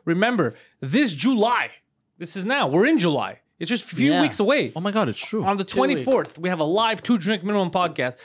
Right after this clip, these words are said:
Speaker 1: with one of our guests being Dave Landau.
Speaker 2: Dave Landau.
Speaker 1: We might have another guest. We haven't confirmed anything yet. Poseidon's gonna be there, probably on a milk crate. And then, uh, before that, though,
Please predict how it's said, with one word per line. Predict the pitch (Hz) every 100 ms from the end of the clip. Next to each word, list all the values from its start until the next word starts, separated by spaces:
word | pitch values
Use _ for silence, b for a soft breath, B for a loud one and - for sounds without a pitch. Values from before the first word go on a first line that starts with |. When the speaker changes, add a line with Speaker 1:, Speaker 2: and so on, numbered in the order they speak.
| B
Speaker 1:
with | 147 147
one | 160 220
of | 202
our | 180
guests | 185 175 -
being | 175 139
Dave | 175 170
Landau. | 185 151 123 131
Speaker 2:
Dave | 147
Landau. | 147 165 190 113 98
Speaker 1:
We | 143
might | 151 175
have | 190
another | 208 220
guest. | 214 262 247 - - - 156
We | 156
haven't | 170 202 202
confirmed | 208 196 233
anything | 208 190 175
yet. | 180 - b -
Poseidon's | - 240 214
gonna | 175 160
be | 160
there, | 151 147
probably | 135 165 156 156
on | 143
a |
milk | 165 160
crate. | 143 160 _ b b -
And | 165 180
then, | 220 233 -
uh, | 165 160
before | 143 156 233 143
that, | 117
though, | 117